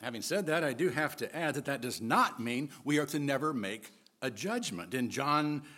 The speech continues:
seven twenty-four, Jesus said we are to judge with righteous judgment.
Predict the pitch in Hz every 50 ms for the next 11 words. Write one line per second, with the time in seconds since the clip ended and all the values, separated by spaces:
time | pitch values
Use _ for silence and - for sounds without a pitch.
0 | - - - - - 180 185 180 180 175 160 - - 190 180 175 160 - 233 254
1 | 233 151 127 113 101 165 185 196 147 170 165 - - 175 185 185 170 165 156 151
2 | 170 233 254 254 247 - 180 135 - 123 113 123 147 180 190 - - - - -
3 | - - - - 185 190 185 - - - - 117 117 113 147 202 240 277 277 -
4 | - 202 143 98 - - - - - - _ _ _ _ _ _ _ _ 101 110
5 | 131 110 101 - - 71 -